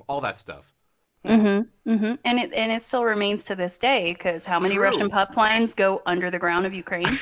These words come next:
Speaker 1: <laughs> Yep.
Speaker 2: Lots of them. Almost all of them, it seems. <laughs> It's a lot.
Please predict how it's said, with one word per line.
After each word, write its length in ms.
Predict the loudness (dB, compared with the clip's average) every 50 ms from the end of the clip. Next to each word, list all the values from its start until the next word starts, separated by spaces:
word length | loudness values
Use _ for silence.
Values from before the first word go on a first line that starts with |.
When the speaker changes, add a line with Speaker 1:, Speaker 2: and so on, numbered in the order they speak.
| -8 -8
Speaker 1:
<laughs> 320 | -8 -8 -8 -8 -12 -16 -16
Yep. 300 | -14 -12 -10 -10 -10 -12 _ _ _ _ _ _ _ _ _ _ _
Speaker 2:
Lots 340 | -10 -4 -2 -2 -2 -2 -4 -8
of 100 | -4 -2
them. 260 | -2 -2 -2 -4 -8 -2 2
Almost 340 | 4 4 6 4 4 2 2
all 180 | 2 2 2
of 120 | 0 0 0
them, 200 | 0 0 0 0
it 120 | 0 0 0
seems. 520 | 2 4 4 4 4 4 2 2 2 2 2 2 2
<laughs> 100 | 2 2
It's 380 | 2 2 2 0 -6 -4 -2
a 100 | -2 -2
lot. 400 | -2 -2 0 2 2 2 2 2